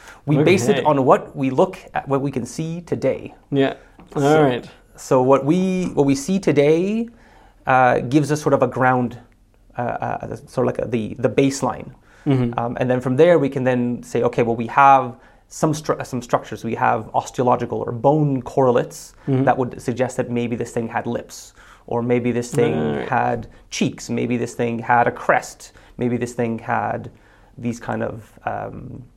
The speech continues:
Speaker 1: uh, anatomical fe-, features."
Speaker 2: Mm-hmm.
Speaker 1: So it's still very much grounded in what we see today,
Speaker 2: Yeah.
Speaker 1: um, and then apply it to the fos-, the fossil record.
Speaker 2: Yeah.
Speaker 1: Um,
Speaker 2: I mean, I guess a good example of that is something like, let's say, woolly mammoths,
Speaker 1: Mm-hmm.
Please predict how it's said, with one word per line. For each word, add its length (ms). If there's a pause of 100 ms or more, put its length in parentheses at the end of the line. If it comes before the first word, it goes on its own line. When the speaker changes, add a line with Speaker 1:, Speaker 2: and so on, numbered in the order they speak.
(140)
Speaker 1:
uh, 200
anatomical 480
fe-, 200
features." 560
Speaker 2:
Mm-hmm. 340
Speaker 1:
So 100
it's 80
still 180
very 220
much 200
grounded 540
in 280
what 220
we 520 (720)
see 320
today, 480 (160)
Speaker 2:
Yeah. 140 (180)
Speaker 1:
um, 460
and 120
then 80
apply 340
it 260
to 400
the 60
fos-, 360
the 60
fossil 280
record. 400 (300)
Speaker 2:
Yeah. 640
Speaker 1:
Um, 20
Speaker 2:
I 100
mean, 220
I 60
guess 240
a 60
good 200
example 380
of 100
that 140
is 100
something 260
like, 240 (160)
let's 140
say, 80
woolly 280
mammoths, 600
Speaker 1:
Mm-hmm. 240